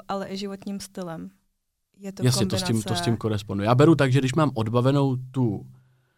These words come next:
Speaker 2: ten životní styl,
Speaker 1: Mhm.
Speaker 2: že dobře spím, snažím se dobře stravovat,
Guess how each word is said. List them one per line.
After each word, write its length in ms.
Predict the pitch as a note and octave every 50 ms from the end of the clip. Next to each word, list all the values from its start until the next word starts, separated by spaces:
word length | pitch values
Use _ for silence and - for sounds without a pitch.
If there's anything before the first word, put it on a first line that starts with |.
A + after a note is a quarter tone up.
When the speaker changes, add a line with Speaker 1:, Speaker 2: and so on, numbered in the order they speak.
| _ _ _ _ _ _ _ _ _ _ _ _
Speaker 2:
ten 160 | - A2+ A2
životní 360 | G#2+ A#2+ B2+ C3+ C3+ D#3 C#3+
styl, 500 | - - - G#2 G2 F#2+ G2+ A#2 C3 C#3+ -
Speaker 1:
Mhm. 200 | A3 G3+ G#3 F#3
Speaker 2:
že 100 | F3 E3
dobře 300 | - G#2+ G2+ G#2+ - A2+
spím, 520 | A2 - - - A2 G#2 G2+ G2 F#2+ G#2 G2+
snažím 320 | - - G#2 G2+ G#2+ G#2
se 120 | G#2 - G#2+
dobře 220 | G#2+ G2+ G2+ A2
stravovat, 680 | G2+ - - A2 G#2 G#2 G#2 G#2 G#2+ G#2+ G2+ G2 G2+